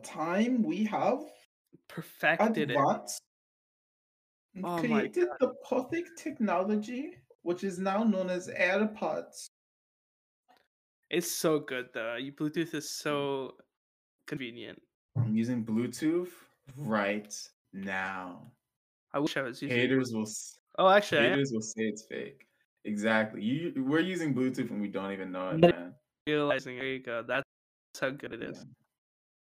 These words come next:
Speaker 1: The coronavirus, how'd we get it? From Bluetooth.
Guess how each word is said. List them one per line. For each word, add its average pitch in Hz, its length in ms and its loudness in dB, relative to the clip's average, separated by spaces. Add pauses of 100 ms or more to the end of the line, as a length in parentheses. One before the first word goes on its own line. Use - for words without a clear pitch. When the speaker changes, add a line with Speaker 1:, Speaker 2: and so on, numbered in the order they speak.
(420)
Speaker 1:
The - 60 -14
coronavirus, 139 800 2
how'd 120 200 0
we 135 100 0
get 143 180 0
it? 180 200 0 (840)
From 90 160 -10
Bluetooth. 95 400 -10